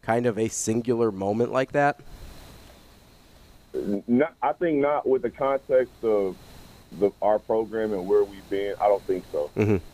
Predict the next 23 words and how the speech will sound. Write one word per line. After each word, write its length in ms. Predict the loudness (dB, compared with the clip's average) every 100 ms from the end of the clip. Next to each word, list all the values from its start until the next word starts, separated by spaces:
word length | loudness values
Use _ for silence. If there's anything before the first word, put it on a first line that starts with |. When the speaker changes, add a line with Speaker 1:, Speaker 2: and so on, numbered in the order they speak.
| -8 -6
Speaker 2:
I 60 |
think 280 | 0 0 0
it 100 | -2
has 240 | 0 0 0
to 100 | -4
be 180 | -2 0
a 80 | 0
consistent, 840 | 0 -10 2 4 4 0 0 0 -4 -18 -20 -20 -10
um, 760 | -2 2 2 2 0 -6 -8 -10 -12 -14 -4
you 120 | 0
know, 140 | 2
week-to-week 760 | 2 0 0 0 -2 0 -2 -2
basis 360 | 0 0 -2 -4
of 140 | -2
just 240 | 0 -2 -2
playing 280 | -2 0
good 160 | 2 0
football. 480 | 0 -4 0 0 0
You 80 | -2
know 140 | -2 -2
what 40 |
I 20 | -2
mean? 220 | -4